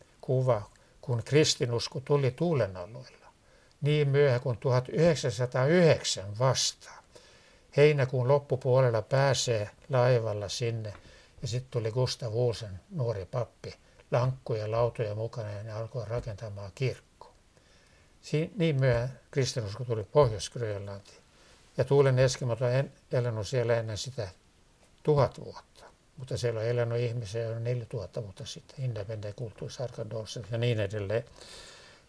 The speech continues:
Että tämä on erikoinen kirkko, symboloi kristinusko, kun se tuli niin myöhään noin pohjoiseen. Pohjoisempaa ei elä ihmisiä.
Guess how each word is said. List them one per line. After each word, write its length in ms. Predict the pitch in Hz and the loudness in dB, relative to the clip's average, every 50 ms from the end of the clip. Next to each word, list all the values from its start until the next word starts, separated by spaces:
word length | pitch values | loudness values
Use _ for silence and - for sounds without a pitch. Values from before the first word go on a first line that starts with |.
| _ _ _ _ - - - - - - | _ _ _ _ -20 -20 -20 -12 -8 -8
Että 180 | 113 - 98 | -6 -4 -2
tämä 140 | 92 120 123 | 0 0 2
on 80 | 120 123 | 4 4
erikoinen 480 | 139 139 135 127 143 127 120 113 107 | 4 2 2 2 2 2 2 2 0
kirkko, 460 | - 131 135 127 - - - 123 - - - - - _ _ _ _ _ _ _ _ _ | 2 2 2 2 0 -4 -8 -10 -10 -10 -12 -20 -20 _ _ _ _ _ _ _ _ _
symboloi 840 | _ - - - 147 147 147 147 131 131 131 127 123 120 120 113 98 - - _ _ _ _ _ _ | _ -10 4 8 8 8 8 8 6 6 6 6 6 6 6 4 2 -2 -8 _ _ _ _ _ _
kristinusko, 800 | - - 139 143 127 135 - - - 117 107 98 - - - 120 | -2 2 4 4 4 4 0 -4 -6 -6 -6 -8 -8 -6 -8 -6
kun 160 | 98 117 117 107 135 | -6 -6 -8 -8 -10
se 160 | 127 - 135 127 | -8 -6 -6 -2
tuli 280 | - 139 139 127 117 | 0 0 2 2 2
niin 220 | 117 120 123 120 113 | 0 0 -2 -2 -2
myöhään 540 | 117 117 117 120 120 117 104 87 101 98 95 | -2 0 2 2 2 2 0 -2 -6 -10 -8
noin 180 | 101 110 104 | -8 -8 -8
pohjoiseen. 580 | - - 117 104 90 92 104 95 - - - - _ _ _ _ _ _ - | -6 -4 -4 -4 -4 -6 -10 -10 -12 -14 -16 -18 _ _ _ _ _ _ 2
Pohjoisempaa 880 | - 139 117 104 101 90 - - 104 101 95 - _ - 127 117 117 | 4 4 4 4 0 -6 -8 -8 -10 -10 -12 -14 _ -8 -6 -6 -4
ei 200 | 131 135 135 135 | -6 -6 -6 -4
elä 240 | 139 143 143 127 110 | -4 -4 -4 -6 -8
ihmisiä. 500 | 98 85 - - _ _ - - - _ | -10 -12 -14 -20 _ _ -20 -20 -20 _